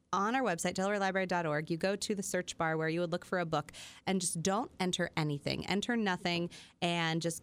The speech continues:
go ahead and click the search functionality. And that'll take you to our catalog's kind of, like, homepage, like a landing page. And you can see these lists that our staff have made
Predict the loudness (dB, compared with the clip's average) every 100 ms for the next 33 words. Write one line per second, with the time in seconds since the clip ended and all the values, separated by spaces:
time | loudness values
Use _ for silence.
0 | -4 -2 0 0 -2 -2 -2 -2 0 -2
1 | -2 -2 -2 -2 -2 0 0 -2 0 0
2 | 0 0 -2 -2 -2 0 2 0 0 0
3 | 0 0 0 0 -2 -2 0 0 0 -4
4 | -2 -2 -2 -4 -2 -2 -2 -2 -2 -2
5 | -4 -2 0 0 0 -2 -2 0 -2 -4
6 | -12 -18 -8 -2 0 0 0 0 0 0
7 | 0 0 0 0 0 0 0 0 0 0
8 | 0 0 -2 -2 0 0 -2